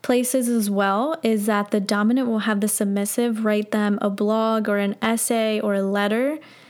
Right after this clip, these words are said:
explaining their day-to-day. So it's almost like a report that the submissive is giving their dominant to show that they did do their tasks, um, and it shows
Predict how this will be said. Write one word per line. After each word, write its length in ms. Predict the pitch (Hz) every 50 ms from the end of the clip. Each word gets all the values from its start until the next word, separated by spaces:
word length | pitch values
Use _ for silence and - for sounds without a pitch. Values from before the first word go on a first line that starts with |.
| - - - - _ -
explaining 760 | 233 226 - - - - 214 214 208 214 220 220 220 220 202
their 160 | 196 196 190
day-to-day. 840 | 190 - 196 190 196 196 196 190 196 202 - - - - - 220 - - - - - -
So 580 | - - - - 208 202 196 190 190 190 - - - - _ _ _ _ _ _ _ _ _ - - - _ _ _ - - -
it's 160 | 247 247 - 254
almost 260 | 254 254 269 254 -
like 140 | 254 247 -
a 60 | 214
report 1000 | 196 202 202 202 - - - - 277 302 254 208 - - - - - - - - - - - - - - - - - -
that 240 | 220 220 214 214 -
the 60 | 233
submissive 600 | - - 240 214 214 214 226 240 - - 247 220
is 140 | 220 202 -
giving 280 | - 226 214 220 214 202
their 140 | 202 202
dominant 720 | 196 - 220 233 285 302 254 208 202 214 214 208 240 247 - -
to 220 | - - 226 214
show 380 | 208 - - - 220 214 226 214
that 300 | 214 208 - 220 - -
they 280 | 208 202 202 208 196 - - _ _ _ -
did 480 | - 240 233 233 240 240 233 262 254 - - - - - - - - - _ _ _ - 233
do 200 | 214 226 226 220
their 180 | 214 233 285 277
tasks, 800 | - - 220 220 196 202 247 - - - - - - - - - - - - _ _ _ _ -
um, 460 | 220 208 202 196 196 202 202 202 208
and 180 | - 214 214 208
it 200 | 208 214 208 -
shows 760 | - - - 226 220 214 214 220 220 226 226 220 220 -